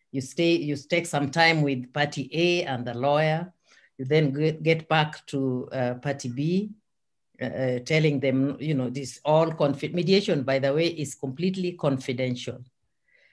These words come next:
But now I find that, uh, Zoom platform provides me breakout rooms, and, and, and, and that's what I use.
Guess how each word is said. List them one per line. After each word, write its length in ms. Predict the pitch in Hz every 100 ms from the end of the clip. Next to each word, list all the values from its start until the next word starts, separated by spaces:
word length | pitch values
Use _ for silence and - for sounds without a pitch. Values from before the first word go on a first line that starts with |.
| _ _
But 200 | 175 185
now 360 | 175 190 202 196
I 200 | 160 160
find 360 | 165 165 151 135
that, 400 | 127 127 - - - _ _ -
uh, 280 | 147 139 139
Zoom 400 | 151 143 180 185
platform 720 | - 151 156 - 127 123 123 -
provides 580 | - 147 147 165 160 -
me 140 | 147
breakout 580 | 139 131 156 147 131 131
rooms, 580 | 120 135 123 123 - - _ _ _ _ -
and, 240 | 139 127
and, 240 | 127 131 127
and, 340 | 127 127 123 -
and 140 | 135
that's 220 | 156 160
what 180 | 143 139
I 100 | 135 131
use. 520 | 131 123 117 -